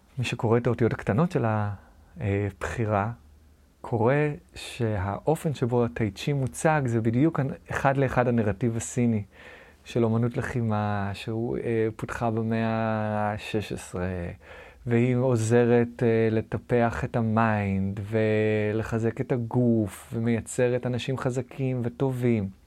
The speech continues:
שזה מנותק מכל הקשר היסטורי. זה, מה שזה כן משקף, זה כן משקף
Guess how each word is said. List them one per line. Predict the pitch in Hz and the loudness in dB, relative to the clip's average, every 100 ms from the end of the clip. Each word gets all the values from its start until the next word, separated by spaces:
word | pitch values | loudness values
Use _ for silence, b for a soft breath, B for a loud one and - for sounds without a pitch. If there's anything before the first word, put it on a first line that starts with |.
| - - | -16 -6
שזה | 117 | 0
מנותק | 117 120 180 180 | 0 2 2 2
מכל | 147 - 170 | 0 4 4
הקשר | 156 - 143 | 4 2 2
היסטורי. | 127 - - 160 127 92 - - - - - - | 2 -2 2 4 4 2 -4 -14 -20 -20 -18 -4
זה, | 104 107 | 0 2
מה | 117 107 | 2 0
שזה | 113 101 | 0 0
כן | 190 196 | 0 0
משקף, | 190 139 - 123 - | 0 0 0 0 0
זה | 127 104 - | -2 -2 -2
כן | 190 | 0
משקף | 190 170 - 160 | 0 0 0 -2